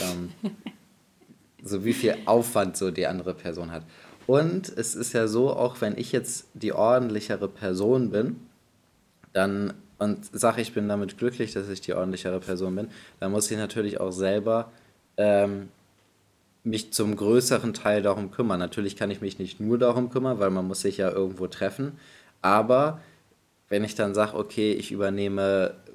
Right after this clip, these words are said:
Speaker 1: beispielsweise zwei Drittel oder drei Viertel der Tätigkeiten und die andere Person dann ein Drittel oder, äh, ein Viertel der Tätigkeiten,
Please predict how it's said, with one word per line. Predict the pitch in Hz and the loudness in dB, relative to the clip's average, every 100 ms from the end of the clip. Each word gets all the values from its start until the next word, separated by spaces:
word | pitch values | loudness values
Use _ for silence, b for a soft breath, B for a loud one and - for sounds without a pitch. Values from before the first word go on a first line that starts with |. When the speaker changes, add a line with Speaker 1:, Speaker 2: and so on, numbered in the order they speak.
| - - | -8 0
Speaker 1:
beispielsweise | 95 - 92 - 90 92 90 85 | 0 0 -6 -2 0 0 -2 -4
zwei | - 87 | -2 -2
Drittel | 85 107 113 113 | 0 -2 2 2
oder | 95 87 | 2 0
drei | 82 85 | 0 -2
Viertel | 87 120 135 120 | -2 -2 -2 0
der | 117 | 0
Tätigkeiten | 127 117 110 113 104 | -2 -4 -4 -4 -2
und | 95 90 | -4 -4
die | 85 | -4
andere | 92 92 | -4 -8
Person | - 90 87 87 | -6 -6 -4 -4
dann | 85 | -6
ein | 76 92 90 | -6 -6 -6
Drittel | 92 - 90 | -6 -4 -2
oder, | 82 - - | -2 -4 -4
äh, | 90 87 87 - _ _ _ _ _ _ | -2 0 -2 -6 _ _ _ _ _ _
ein | 95 87 | -6 -4
Viertel | - 117 170 165 165 - _ | -2 -2 0 0 -2 -16 _
der | 110 104 | 0 0
Tätigkeiten, | 120 117 117 - 110 107 107 117 | 0 -2 -4 -2 0 0 -2 -6